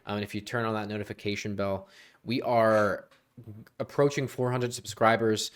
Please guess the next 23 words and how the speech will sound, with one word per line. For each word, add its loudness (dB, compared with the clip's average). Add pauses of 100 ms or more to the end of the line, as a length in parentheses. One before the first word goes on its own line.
(360)
um, -6
and -10
we'd -6
like -2
to -12
get -4
over -4
that 4
milestone -2
and -8
then -4
go -4
way 0
beyond 0
that, 0
obviously. -4 (380)
So -2
every 2
little 2
bit -4 (200)
helps, -2
you -6
know, -6